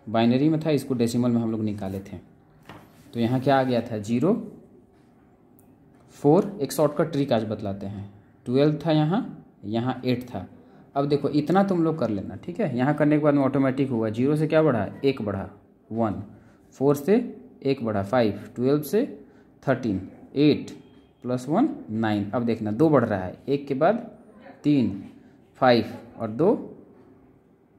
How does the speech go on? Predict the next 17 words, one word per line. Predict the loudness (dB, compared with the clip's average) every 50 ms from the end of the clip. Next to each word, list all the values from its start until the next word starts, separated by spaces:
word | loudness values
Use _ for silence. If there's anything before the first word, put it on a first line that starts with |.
| _ _ _ _ _ _ _ _ _ _ _ _ _ _ _ -4
पाँच | -4 -4 -2
के | 0 0
बाद | 0 2
कितना | 2 2 2 2 4
बढ़ा? | 4 2 2
सात, | 2 4 4 4 4 2 -2 -2
तेरह | -2 0 0 0
के | 0 0
बाद | 0 0 0 0
कितना | -2 -2 0 2 2
बढ़ा? | 2 2 2 0
दो, | -2 0 0 2 2 2 0 -2 -2
पन्द्रह, | 0 0 2 2 0 -2 -2
नौ | 0 0 0 0
के | 0 0
बाद | 2 4 4 4 2 0 -6 -14 -18 -20 -20 -20 -12 -8
ग्यारह। | -8 -6 -4 -2 0 2 2 2 0 -4